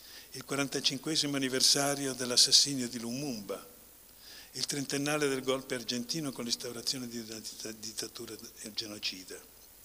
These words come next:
La diversità fra le situazioni di questo passato e la situazione attuale, con i mutamenti intercorsi in qualche decina d'anni,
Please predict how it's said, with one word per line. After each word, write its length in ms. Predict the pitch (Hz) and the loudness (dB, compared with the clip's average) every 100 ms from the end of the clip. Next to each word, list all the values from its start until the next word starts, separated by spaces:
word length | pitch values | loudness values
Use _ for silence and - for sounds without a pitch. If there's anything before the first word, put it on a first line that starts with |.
| - - - - - - - - - - | -20 -20 -20 -20 -20 -20 -20 -20 -20 -14
La 120 | - 135 | -6 -4
diversità 500 | 147 160 - - 180 | 2 8 8 8 0
fra 160 | 170 | 0
le 80 | 147 | 4
situazioni 500 | - 135 139 - 165 | 4 4 0 0 2
di 100 | 139 | 0
questo 280 | 135 123 120 | 0 -2 -2
passato 600 | 113 117 117 101 101 110 | 4 6 6 2 -8 -8
e 40 | |
la 100 | 107 | 0
situazione 520 | 120 127 123 110 147 135 | 2 2 -2 -2 -2 -2
attuale, 600 | 120 120 131 131 127 - - - - - - - | -4 -6 -4 -4 -6 -10 -14 -16 -16 -20 -20 -8
con 140 | 131 | -2
i 40 | |
mutamenti 520 | 127 131 139 151 160 143 | 0 2 2 2 2 0
intercorsi 800 | 120 127 - 139 123 - 123 113 - - - | -2 -4 0 0 2 2 0 -6 -16 -20 -14
in 100 | 117 | -12
qualche 300 | 117 131 123 | -8 -6 -6
decina 360 | 110 120 127 123 | -2 2 2 0
d'anni, 500 | 139 156 156 143 | -4 -4 -6 -8